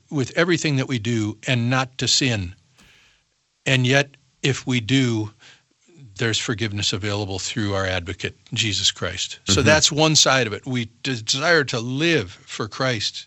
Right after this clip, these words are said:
Speaker 1: in all sincerity. But on the other hand, you can get into trouble if you say, "Well, this advocate is there, so I can go out and sin all I want." Well, why would you want to do that?
Speaker 2: Exactly.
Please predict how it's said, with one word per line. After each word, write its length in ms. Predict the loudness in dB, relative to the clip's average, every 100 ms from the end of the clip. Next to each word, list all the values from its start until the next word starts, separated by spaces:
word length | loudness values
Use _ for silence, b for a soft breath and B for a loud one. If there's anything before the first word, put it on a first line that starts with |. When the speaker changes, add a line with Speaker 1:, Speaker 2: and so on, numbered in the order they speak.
| -14
Speaker 1:
in 260 | -6 -4 -4
all 240 | 0 2 4
sincerity. 680 | 2 0 -2 -2 -4 -6 -12 B B 0
But 100 | 2
on 100 | 4
the 120 | 2
other 220 | 2 2
hand, 300 | 2 0 -2 -8 B -2
you 160 | 0
can 160 | 0 -4
get 160 | 0 0
into 180 | 2 0
trouble 380 | 0 0 0 -2
if 100 | -2
you 60 |
say, 220 | -2 0 2
"Well, 280 | 4 4
this 280 | 4 2 4
advocate 420 | 4 2 0 -4
is 120 | -4 0
there, 200 | 2 2
so 140 | 2
I 120 | 0
can 140 | -2 -2
go 140 | 0
out 120 | -2
and 80 | -2
sin 200 | -2 -2
all 180 | -2 -2
I 80 | -2
want." 300 | -2 -4 -2
Well, 200 | -2 -2
why 260 | -6 -4 -2
would 160 | 0
you 80 | 0
want 160 | 0 0
to 60 |
do 160 | -4 -4
that? 140 | -4 -2
Speaker 2:
Exactly. 400 | 0 0 -2